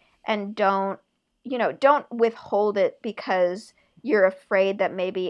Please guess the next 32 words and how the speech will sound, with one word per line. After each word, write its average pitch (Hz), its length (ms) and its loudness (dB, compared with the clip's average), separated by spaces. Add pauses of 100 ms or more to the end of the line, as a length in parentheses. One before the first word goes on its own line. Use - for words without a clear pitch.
it's 190 220 -10
not 185 320 -2
perfect - 440 -4
or 185 40 -8
maybe 180 240 -8
someone 185 320 -8
else's 180 340 -10
is 180 140 -12
better. 175 560 -4 (420)
Um, 180 540 -8 (840)
just, - 520 -6 (680)
yeah, 208 360 2
I 240 80 8
feel 277 200 0
like 262 120 0
I 294 80 2
saw 220 200 0
a 185 40 -2
tweet - 400 -8
once 180 260 -6
that 180 180 -12
said, 185 280 -8
like, 175 380 -6 (760)
"Live 214 380 0
with 202 120 -6
the 190 80 -2
confidence 180 760 -4
of 156 160 -6
a 151 260 -6
mediocre 170 600 -6
white 156 260 -4
man." 160 420 -10